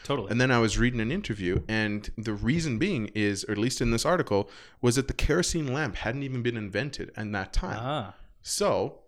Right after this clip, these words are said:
Speaker 2: the challenge was to shoot in natural light because that would be more accurate in terms
Speaker 1: Right.
Speaker 2: of representing what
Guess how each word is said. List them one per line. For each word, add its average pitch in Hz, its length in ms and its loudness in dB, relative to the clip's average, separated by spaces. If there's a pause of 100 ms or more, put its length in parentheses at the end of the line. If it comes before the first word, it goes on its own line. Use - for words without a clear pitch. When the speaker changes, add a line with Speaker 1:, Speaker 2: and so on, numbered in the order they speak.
(200)
Speaker 2:
the 113 100 -4
challenge 127 480 0
was 120 400 2
to - 100 -10
shoot 170 280 -2
in 131 100 -2
natural 104 300 -2
light 127 60 -8
because 120 260 -4
that 98 160 2
would 104 120 -6
be 101 140 -6
more 98 220 -8
accurate 110 360 -6
in 101 60 -10
terms 107 220 -4
Speaker 1:
Right. 104 60 -4
Speaker 2:
of 95 40 -10
representing 104 560 -6
what 113 320 -6